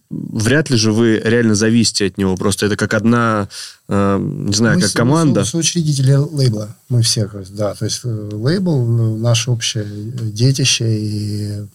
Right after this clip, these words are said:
Speaker 2: мы являемся, а, партнерами.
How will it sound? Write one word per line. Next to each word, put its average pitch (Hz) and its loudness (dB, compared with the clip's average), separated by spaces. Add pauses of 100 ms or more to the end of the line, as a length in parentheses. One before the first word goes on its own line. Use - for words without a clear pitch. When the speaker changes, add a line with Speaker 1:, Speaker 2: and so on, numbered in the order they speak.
(160)
Speaker 2:
мы 110 0
являемся, 107 0 (960)
а, 113 4
партнерами. 143 0